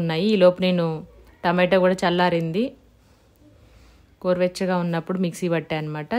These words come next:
చట్నీ అయితే బౌల్లో తీసేసుకున్నాను. మంచి మనకి టమాటో సాస్ లాగా వస్తుందన్నమాట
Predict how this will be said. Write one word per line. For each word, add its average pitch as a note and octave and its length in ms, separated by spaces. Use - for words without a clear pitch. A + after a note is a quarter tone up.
చట్నీ F#3 320
అయితే E3+ 140
బౌల్లో E3 320
తీసేసుకున్నాను. E3 640
మంచి F3+ 300
మనకి F3+ 300
టమాటో F#3+ 340
సాస్ G3 340
లాగా F#3+ 240
వస్తుందన్నమాట E3 500